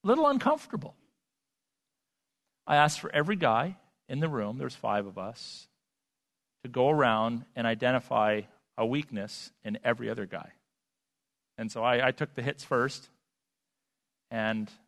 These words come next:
encouraged my brothers to speak truth into my life. Where, where are my areas of weakness?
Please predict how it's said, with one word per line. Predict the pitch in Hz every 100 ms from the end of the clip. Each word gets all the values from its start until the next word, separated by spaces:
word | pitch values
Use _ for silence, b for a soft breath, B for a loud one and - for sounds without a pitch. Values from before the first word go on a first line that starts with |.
| _ _ _ -
encouraged | 123 117 127 120 120
my | 127
brothers | 123 120 113 117 113
to | - -
speak | - 131
truth | - 170 185
into | 147
my | 107
life. | 98 98 123
Where, | 123 147 156 -
where | 117 131
are | 151
my | 147 143 -
areas | 127 143 160 160
of | 139
weakness? | 214 - - - -